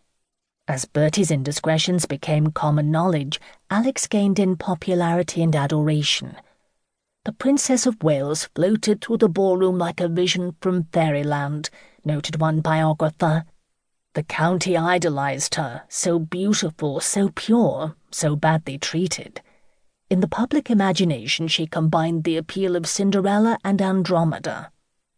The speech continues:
Marvelously dressed, radiant, gracious,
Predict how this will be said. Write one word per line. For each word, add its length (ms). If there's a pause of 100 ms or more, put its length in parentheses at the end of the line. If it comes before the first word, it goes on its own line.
(140)
Marvelously 680
dressed, 420 (240)
radiant, 640
gracious, 640